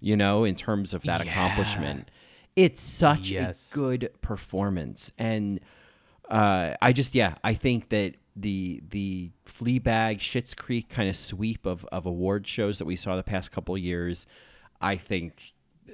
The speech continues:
Speaker 1: I would be so happy in, in the T V categories and limited series, whatever it may be, for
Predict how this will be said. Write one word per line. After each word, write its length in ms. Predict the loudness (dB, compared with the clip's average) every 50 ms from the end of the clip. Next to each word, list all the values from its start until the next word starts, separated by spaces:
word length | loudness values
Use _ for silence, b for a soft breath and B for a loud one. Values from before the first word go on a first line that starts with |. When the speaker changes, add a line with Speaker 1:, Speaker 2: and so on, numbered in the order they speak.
| -20 -20 -20 -16 -12 -8 -4
Speaker 1:
I 120 | 0 2 2
would 160 | 2 2 0
be 100 | -2 -6
so 240 | -2 0 0 2 2
happy 500 | 2 0 -2 -2 -2 -4 -4 -4 -4 -4
in, 200 | -6 -6 -6 -6
in 160 | -8 -8 -8
the 80 | -8 -8
T 200 | -6 -4 -4 -2
V 140 | -2 -2 -4
categories 800 | -4 -4 -4 -4 -4 -6 -6 -6 -6 -6 -6 -6 -8 -8 -8 -8
and 140 | -8 -6 -4
limited 320 | -4 -2 -2 -2 -2 -4
series, 500 | -4 -4 -2 0 0 2 0 0 0 0
whatever 240 | 0 0 0 0 0
it 120 | -2 -2 -2
may 160 | -4 -4 -4
be, 240 | -4 -4 -6 -6 -8
for 380 | -8 -8 -8 -6 -6 -6 -8